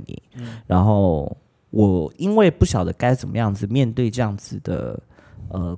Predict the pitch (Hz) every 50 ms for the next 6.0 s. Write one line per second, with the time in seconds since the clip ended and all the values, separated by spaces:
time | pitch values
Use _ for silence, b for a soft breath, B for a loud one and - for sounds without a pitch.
0 | - _ - 143 127 131 143 160 - - 131 127 123 123 127 123 127 135 123 123
1 | - - 95 - - 120 117 123 131 - - 123 117 101 98 98 98 117 113 117
2 | 127 113 104 - - 92 98 98 87 87 92 92 90 85 92 - - - - 85
3 | 85 95 - _ - 98 - - _ _ - 127 131 127 120 117 117 113 - -
4 | - - - 90 104 107 107 101 95 92 90 82 - - 107 95 113 156 175 -
5 | - 214 175 131 117 101 95 101 98 - - 120 117 117 120 123 123 123 123 131